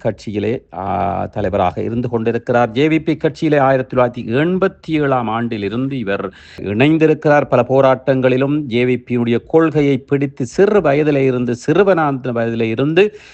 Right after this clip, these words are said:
கல்வி கற்பதற்கு கூட செல்லாமல் அந்த ஆர்ப்பாட்டங்களில், போராட்டங்களில் பங்கு கொண்டதாக சில தகவல்களும் இருக்கிறது. இவருடைய அப்பா ஒரு கூலி தொழிலாளியாக காணப்படுகிறார். அதே வேளையிலே அம்மா வீட்டிலே வேலை பார்க்கின்ற, அதாவது தன்னுடைய வீட்டை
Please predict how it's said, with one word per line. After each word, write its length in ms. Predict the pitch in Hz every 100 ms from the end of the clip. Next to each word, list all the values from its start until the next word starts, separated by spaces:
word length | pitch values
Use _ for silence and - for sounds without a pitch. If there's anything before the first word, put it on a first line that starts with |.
| - - -
கல்வி 540 | - - 107 156 196 220
கற்பதற்கு 680 | 196 - 196 190 151 160
கூட 260 | - 160 160
செல்லாமல் 600 | - 139 131 127 131 139
அந்த 180 | 127 107
ஆர்ப்பாட்டங்களில், 920 | 110 123 131 117 127 113 117 123 123
போராட்டங்களில் 720 | 113 120 117 120 107 110 107 -
பங்கு 340 | 95 127 160
கொண்டதாக 520 | 127 110 95 87 110
சில 280 | 139 110 90
தகவல்களும் 680 | - 110 127 110 98 95 135
இருக்கிறது. 440 | 139 - 107 - - - - -
இவருடைய 460 | 98 104 101 98
அப்பா 680 | - 127 117 - 151 147 -
ஒரு 220 | 110 107 101
கூலி 360 | - 175 156 -
தொழிலாளியாக 580 | 147 139 143 143 139 131
காணப்படுகிறார். 580 | 139 135 131 139 143 180 -
அதே 240 | 110 117
வேளையிலே 320 | 113 110 110 -
அம்மா 460 | 95 110 120 135 - 123 98 87
வீட்டிலே 680 | 110 135 - - 123 127 - _ -
வேலை 280 | 101 107 101
பார்க்கின்ற, 600 | 104 92 - 98 95 143
அதாவது 360 | 90 95 98 -
தன்னுடைய 380 | 85 90 87
வீட்டை 280 | 131 139 120